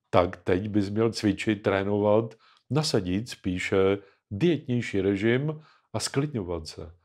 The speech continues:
To je poselství zimního slunovrtu,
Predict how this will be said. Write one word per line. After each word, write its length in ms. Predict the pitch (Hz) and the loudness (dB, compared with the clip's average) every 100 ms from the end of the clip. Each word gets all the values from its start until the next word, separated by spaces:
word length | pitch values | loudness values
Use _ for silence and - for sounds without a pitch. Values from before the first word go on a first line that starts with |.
| _ _ _ _ _ | _ _ _ _ _
To 400 | - 98 123 147 - _ | 2 4 4 0 -14 _
je 120 | - 92 | -4 -2
poselství 1080 | 95 - 98 92 - 92 92 95 95 98 - _ _ _ | -4 -4 -2 -2 -4 -4 -2 -2 -2 -6 -12 _ _ _
zimního 500 | 95 98 101 101 120 | -4 -2 -2 -4 -4
slunovrtu, 800 | - 127 135 95 85 80 78 78 | -4 -6 -6 -8 -10 -12 -16 -16